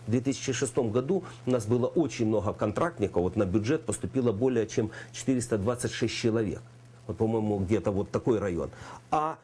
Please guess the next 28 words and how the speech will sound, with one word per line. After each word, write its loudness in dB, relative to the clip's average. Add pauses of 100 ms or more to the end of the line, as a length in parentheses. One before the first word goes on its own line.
(120)
в 2
этом 0
году 2
у -2
нас -2
почти -2
пятьсот -2
человек 0
заходит -2
на -2
контрактное, -2 (220)
только 0
по -2
стационару, -2 (140)
и -2
плюс -2
по 0
заочникам, -2
да 2
плюс -2 (340)
те, 4
кто -2
поступает 0
к -16
нам 2
с -10
четвертого, -2 (240)
э, 0